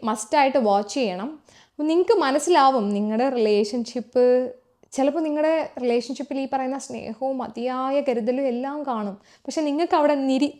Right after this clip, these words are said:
ഇങ്ങനെ ഒന്ന് തിരിയാൻ പോലുള്ളൊരു, ഒരു, ഒരു സ്വാതന്ത്ര്യം അവിടെ ഉണ്ടായിരിക്കത്തില്ല. അങ്ങനെയാണെങ്കിൽ ആ റിലേഷൻഷിപ്പ് ടോക്സിക് ആണ്. നിങ്ങളൊരു, ഒരു കൂട്ടിലടയ്ക്കപ്പെട്ട ഒരു കിളിയായിട്ട് നിങ്ങൾ ഭാവിയിൽ മാറും.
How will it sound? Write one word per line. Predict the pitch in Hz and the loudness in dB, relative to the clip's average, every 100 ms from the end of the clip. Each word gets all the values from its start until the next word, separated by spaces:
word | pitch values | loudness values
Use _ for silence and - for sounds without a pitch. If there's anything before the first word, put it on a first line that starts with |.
| - | -4
ഇങ്ങനെ | 285 359 359 | 2 4 6
ഒന്ന് | 349 349 | 4 6
തിരിയാൻ | 294 294 330 370 | 4 4 4 4
പോലുള്ളൊരു, | 330 277 277 262 269 269 - - - | 4 4 4 4 4 0 -8 -20 -6
ഒരു, | 233 247 | 0 4
ഒരു | 240 240 247 | 4 4 2
സ്വാതന്ത്ര്യം | 254 220 220 269 262 226 | 2 2 2 2 2 2
അവിടെ | 202 | 2
ഉണ്ടായിരിക്കത്തില്ല. | 202 202 196 208 202 202 | 0 0 -2 -4 -4 -4
അങ്ങനെയാണെങ്കിൽ | 240 359 339 320 330 | -4 -2 -2 0 0
ആ | 294 | 2
റിലേഷൻഷിപ്പ് | 262 247 262 285 285 294 247 | 2 2 0 -4 -6 -4 -4
ടോക്സിക് | 208 - 285 | -4 -6 -4
ആണ്. | 247 254 - - _ 233 | -4 -4 -8 -20 _ -4
നിങ്ങളൊരു, | 240 262 269 | 0 2 2
ഒരു | 294 254 294 - _ _ | 2 0 -2 -8 _ _
കൂട്ടിലടയ്ക്കപ്പെട്ട | - 269 339 339 294 247 285 262 | 0 2 4 4 2 2 0 0
ഒരു | 277 262 - | 0 0 0
കിളിയായിട്ട് | 254 247 302 233 226 233 | 2 4 2 2 0 -2
നിങ്ങൾ | 214 208 214 - _ _ _ _ _ - - | -2 -4 -6 -12 _ _ _ _ _ -10 0
ഭാവിയിൽ | 202 202 220 | 2 2 2
മാറും. | 220 190 175 | 2 -2 -6